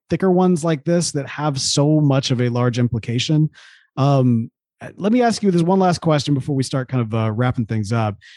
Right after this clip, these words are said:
Kang, are we, is, is, is it our assumption that Kang is the new Thanos? We've talked about this a little bit before, and I think that was, has been the overall assumption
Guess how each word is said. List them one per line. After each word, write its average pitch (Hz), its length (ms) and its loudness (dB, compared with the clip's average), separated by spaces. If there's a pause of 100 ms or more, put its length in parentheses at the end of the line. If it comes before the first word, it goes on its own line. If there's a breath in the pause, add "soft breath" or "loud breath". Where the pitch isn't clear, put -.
(260 loud breath)
Kang, 131 540 0
are 151 140 2
we, 233 380 2
is, 170 200 -2 (100)
is, 196 200 0
is 226 220 0
it 254 140 2
our 208 200 4
assumption 190 440 0
that 147 160 -2
Kang 156 280 0
is 131 120 -2
the 123 100 -4
new 123 140 -2
Thanos? 107 480 -6
We've 127 80 2
talked 226 300 0
about 202 180 2
this 180 140 -4
a 165 40 -2
little 151 220 2
bit 131 180 -2
before, 110 640 -4 (380 loud breath)
and 135 100 2
I 147 40 0
think 196 160 0
that 202 140 2
was, 175 200 0
has 139 280 0
been 151 360 0
the 180 160 0
overall 143 360 2
assumption 127 640 -2